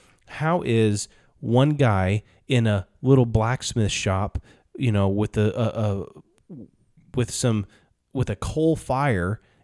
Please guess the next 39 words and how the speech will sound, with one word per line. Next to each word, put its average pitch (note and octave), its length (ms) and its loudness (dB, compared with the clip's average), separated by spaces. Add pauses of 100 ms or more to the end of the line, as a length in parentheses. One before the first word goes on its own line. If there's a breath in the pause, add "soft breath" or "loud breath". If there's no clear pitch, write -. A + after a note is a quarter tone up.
gonna A#2+ 180 4
do D#3 220 0
this? D#2+ 340 -6
And B2 220 -4
so B2 340 0 (800 soft breath)
basically E3 460 0
w-, C3+ 260 -2
what C3+ 140 2
I D3 40 2
wanted C3 220 2
to A#2 40 -2
get A2+ 140 0
into B2+ 260 0
a A#2+ 40 0
little A2+ 100 2
bit G#2+ 260 -2
is, G#2+ 380 -4 (140)
first - 340 -6
off, B2 260 -2
how C3+ 440 -2
is, A2 440 -2 (340)
how C#3 340 -2
is A2+ 160 -2
the G#2+ 120 -4
steel G#2+ 640 2
that F#2 120 -2
was F#2+ 260 -2
used G2+ 680 0 (200)
for G2 720 0 (240)
these, G2 640 -2 (240)
uh, F2+ 140 -6 (140)
this G2+ 360 -4
armor, G#2 640 -2
knight's G#2 540 -4
armor, A2+ 380 -2
how G#2+ 180 -4
is G2 100 -2
it - 80 -14
created? E2+ 560 -8